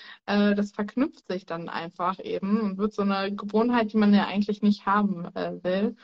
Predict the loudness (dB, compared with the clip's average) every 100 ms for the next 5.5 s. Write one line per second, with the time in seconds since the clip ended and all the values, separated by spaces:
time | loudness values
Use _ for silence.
0 | -20 _ _ 2 2 4 2 4 4 4
1 | 2 -2 0 2 2 0 -2 -2 -4 2
2 | 4 4 2 0 _ _ _ -4 -2 0
3 | 2 4 4 4 2 -4 -6 -6 -2 0
4 | 2 0 -2 -6 -8 -6 -6 -6 -8 -6
5 | -2 0 0 -2 -4